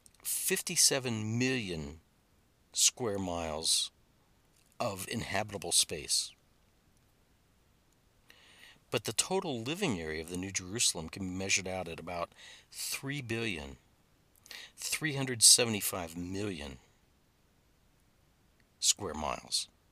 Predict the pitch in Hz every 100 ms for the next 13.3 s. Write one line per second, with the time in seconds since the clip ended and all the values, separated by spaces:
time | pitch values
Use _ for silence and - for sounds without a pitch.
0 | _ _ _ _ _ _ _ _ - _
1 | _ _ _ _ _ _ - 131 117 -
2 | 117 - 135 123 110 101 110 113 82 80
3 | 65 - - _ _ _ _ _ _ _
4 | _ _ _ _ _ _ _ _ _ _
5 | - _ _ _ _ _ _ _ _ _
6 | _ _ - _ _ _ - 101 135 -
7 | 143 127 123 107 98 64 - _ _ _
8 | _ _ _ _ _ - _ - - -
9 | - 113 104 - 120 87 147 135 127 123
10 | 78 76 76 - - _ _ _ _ _
11 | _ _ _ _ _ _ _ _ _ _
12 | - 92 - 90 123 - - 120 113 107
13 | 90 78 -